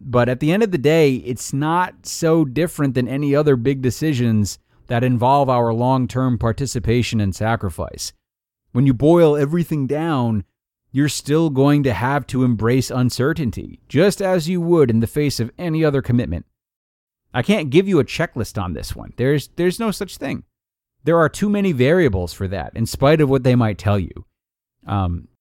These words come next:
I mean, I guess if I could give you one tip off the top of my head, it would be that your values need to align more than your lifestyles. So the thing about opposites attracting, that can be true when it comes to small tasks and decisions,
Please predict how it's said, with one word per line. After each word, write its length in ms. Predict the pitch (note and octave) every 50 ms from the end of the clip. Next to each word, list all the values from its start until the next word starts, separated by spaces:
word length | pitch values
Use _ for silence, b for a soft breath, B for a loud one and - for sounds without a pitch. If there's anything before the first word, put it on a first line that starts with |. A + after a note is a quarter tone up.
| _
I 100 | C3+ D#3
mean, 100 | E3+ - -
I 100 | D3 C#3
guess 260 | C3+ F#3+ G#3 G3+ -
if 120 | E3+ -
I 80 | F3 D#3
could 160 | - E3 C#3+
give 160 | C#3 E3 C#3+
you 100 | D3 B2
one 240 | G#2 G#2 B2+ D#3 E3
tip 240 | - - E3+ - -
off 160 | C#3 C#3+ -
the 60 | -
top 240 | - - C3 C3+ C3+
of 80 | B2+ A2+
my 140 | G2+ F#2
head, 320 | E2 G#2+ C3 C#3+ C#3+ C#3 - _ _ _ _ _ _ _ _
it 100 | - C#3
would 180 | C3+ C#3 B2+ A2+
be 180 | C#3+ D#3 D3+
that 320 | C3 C#3+ C3+ B2+ B2+ - - _ G#2+ A#2+ _ _
your 220 | - A#2+ A2+ A2
values 580 | G2 G#2+ A2 A#2+ C#3 E3 F3 F#3 G3 G3+ E3 -
need 200 | D3+ D3 D3+ C3+
to 160 | - C#3+ C3 A#2
align 420 | A2 G#2 G#2+ A2 A2+ A#2 A#2 A2+
more 200 | A2+ A2+ A2+ A2
than 120 | G#2 G#2
your 140 | F#2 F2 F2
lifestyles. 800 | E2+ F2 F2+ A2+ - - - F2 E2+ E2+ E2 E2+ G#2+ - - - _ _ _ _ _ _ _ _ _ _ _
So 120 | _ - A#2+
the 80 | A#2+
thing 200 | A#2 - E3+ E3
about 180 | D#3+ - - - -
opposites 500 | A#2 B2 C#3 - - - D#3+ D3 - -
attracting, 640 | G#2+ - - B2+ B2 B2 - - D#3 D3+ D3+ D3+ B2+
that 160 | A#2+ B2 -
can 100 | F3+ E3+
be 100 | D3 C3
true 240 | - - - D3 C3+
when 140 | B2 A#2+
it 80 | A#2+ A#2
comes 280 | - C3 B2 A#2+ A2 -
to 100 | - -
small 360 | - - C3 B2+ C3 C3+ B2+
tasks 500 | - - A#2 A2+ G#2+ G#2 - - - -
and 140 | C3 G#2+ G2
decisions, 720 | G#2 - - C#3+ D3+ C#3+ A2 G2+ F2+ E2+ F2 E2 - -